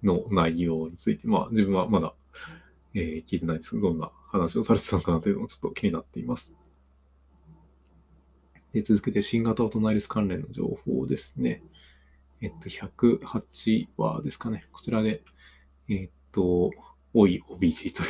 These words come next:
いうタイトルなんですけど、えっと、この他者への要求ですね。その、新型大トナウイルスというか、特に樋口さんかな。その、他の人に、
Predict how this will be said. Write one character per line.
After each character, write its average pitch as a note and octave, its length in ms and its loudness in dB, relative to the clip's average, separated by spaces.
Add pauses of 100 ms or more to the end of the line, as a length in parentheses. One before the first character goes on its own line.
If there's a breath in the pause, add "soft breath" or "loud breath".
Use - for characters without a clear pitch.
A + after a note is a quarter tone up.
い D#2 100 -2
う - 120 -12
タ - 160 -4
イ - 40 -6
ト G2+ 120 2
ル G2+ 80 -6
な A2+ 80 2
ん A2+ 40 -6
で A#2 60 -10
す - 80 -14
け - 80 -4
ど、 - 140 -6 (600 loud breath)
え E2+ 200 -8
っ - 40 -20
と、 A#2 140 -8 (260)
こ A#2 140 -4
の - 160 -4 (220)
他 D3+ 120 4
者 - 200 -2
へ G2+ 80 2
の F2+ 80 2
要 F2+ 320 2
求 F#2+ 460 0 (280)
で G#2 80 0
す - 140 -8
ね。 C3 60 -2
そ - 120 -6
の、 A#2 160 -2 (720 loud breath)
新 B2 320 -4
型 B2+ 200 -2
大 A#2+ 40 2
ト B2+ 60 2
ナ - 20 4
ウ B2+ 40 2
イ - 40 2
ル A2 60 0
ス - 100 -8
と A2+ 60 -4
い - 20 0
う G#2+ 40 0
か、 - 120 -4
特 B2+ 220 0
に A2 120 0
樋 B2 220 4
口 - 80 -2
さ - 140 -4
ん C#3 100 -4
か - 80 -6
な。 - 100 -6
そ - 140 -4
の、 F2 60 6
他 A#2+ 400 2
の B2 80 4
人 B2+ 120 4
に、 F#2 200 2